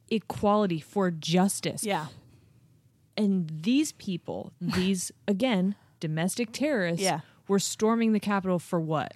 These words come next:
Speaker 2: To overturn an election that
Speaker 1: Because
Speaker 2: was a
Speaker 1: they were
Speaker 2: fair election?
Speaker 1: Yeah, 'cause they were mad.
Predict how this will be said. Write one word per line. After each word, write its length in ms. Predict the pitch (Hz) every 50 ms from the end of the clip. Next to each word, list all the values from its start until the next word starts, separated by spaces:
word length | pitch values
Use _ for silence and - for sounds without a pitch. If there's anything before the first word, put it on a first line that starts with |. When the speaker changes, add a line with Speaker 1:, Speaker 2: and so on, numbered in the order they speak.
| - -
Speaker 2:
To 160 | - 254 -
overturn 480 | - 220 196 208 202 - 226 208 202 202
an 100 | 190 185
election 500 | 170 165 170 175 190 - - 226 226 226 220
that 100 | 196 180
Speaker 1:
Because 220 | 208 170 202 208
Speaker 2:
was 80 | 170 -
a 20 | 208
Speaker 1:
they 80 | 196 190
were 120 | 185 185
Speaker 2:
fair 280 | 185 185 175 190 196 202
election? 460 | 202 190 180 185 196 - - - 277
Speaker 1:
Yeah, 140 | 277 175 -
'cause 200 | - - 202 170
they 120 | 185 180
were 140 | 170 175 170
mad. 460 | 165 160 147 151 156 170 196 208 -